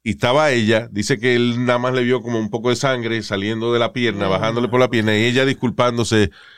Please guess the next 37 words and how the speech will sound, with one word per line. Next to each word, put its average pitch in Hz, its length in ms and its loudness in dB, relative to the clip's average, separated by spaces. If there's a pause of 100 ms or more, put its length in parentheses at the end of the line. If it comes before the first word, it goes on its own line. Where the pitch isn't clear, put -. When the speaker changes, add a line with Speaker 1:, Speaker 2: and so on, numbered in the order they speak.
(120)
Speaker 1:
con 107 200 2
la 104 100 2
gente, 104 560 -2
eh, 90 360 -6
en 95 100 -2
la 92 120 0
cámara. 82 460 -2 (1200)
Eh, 87 540 -2 (240)
"I'm 107 140 0
sorry, 143 380 2
I'm 110 100 -4
sorry", 117 400 0
qué 104 80 -2
sé 113 160 -2
yo. 107 120 2 (480)
So, 131 240 0
¿qué 156 120 0
pasa? 135 320 0
Que 113 120 -2
la 113 120 0
tipa 135 240 0
parece 151 360 0
que 135 440 2 (160)
ella 127 400 2
hace 143 320 2 (200)
videos 120 800 2 (120)
Speaker 2:
Ajá, 175 580 -4
fresco 185 480 -2
y - 40 -6
vaina. 165 140 0
Speaker 1:
fresco, 123 560 2
y 117 60 0
entonces 107 320 2
parece 120 340 0
que 120 80 -2
ella 123 100 2
estaba, 127 500 2